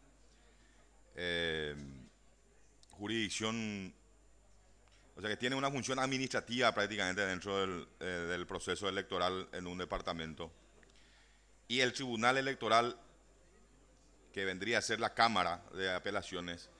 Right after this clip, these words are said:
es la que tiene la prime-, la función jurisdiccional en primera instancia. Por las funciones de los juzgados electorales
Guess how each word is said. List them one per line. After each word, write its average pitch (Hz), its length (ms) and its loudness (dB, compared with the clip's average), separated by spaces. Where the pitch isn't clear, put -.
es 113 140 2
la 123 100 6
que 120 100 0
tiene 131 320 2
la 104 440 4
prime-, 107 320 -2
la 107 140 2
función 110 400 -6
jurisdiccional 117 760 0
en 117 100 -2
primera 104 300 -2
instancia. 98 560 -6
Por 113 160 4
las 120 160 8
funciones 131 960 6
de 110 180 2
los 110 560 4
juzgados 127 440 8
electorales 123 720 2